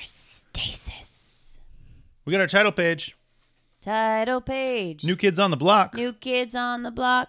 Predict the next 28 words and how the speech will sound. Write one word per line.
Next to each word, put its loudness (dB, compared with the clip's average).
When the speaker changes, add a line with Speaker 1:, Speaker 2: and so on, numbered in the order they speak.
Speaker 1:
Got 4
a -2
tree -2
house -2
in -8
the -6
middle -2
of 2
New -2
York -2
City. -6
Speaker 2:
Fearless, 0
Chapter 0
One, 0
in 0
threes. -6
So -2
I 0
think -2
Fearless 0
is -6
going 0
to -4
be -2
the -4
name -2
of -4
this -6